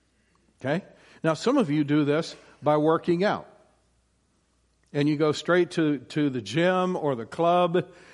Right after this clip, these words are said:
and you start pumping iron, or you start logging miles, or you're doing something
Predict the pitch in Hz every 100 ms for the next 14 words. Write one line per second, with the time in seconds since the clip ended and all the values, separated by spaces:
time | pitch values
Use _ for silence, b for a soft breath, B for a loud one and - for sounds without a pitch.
0 | B 147 143 139 143 185 175 156 - -
1 | 175 170 151 151 160 170 160 123 156 165
2 | - 165 165 127 131 160 170 147 139 156
3 | 160 165 156 127 127 139 160 175 175 160
4 | 151 - 151 147 156 151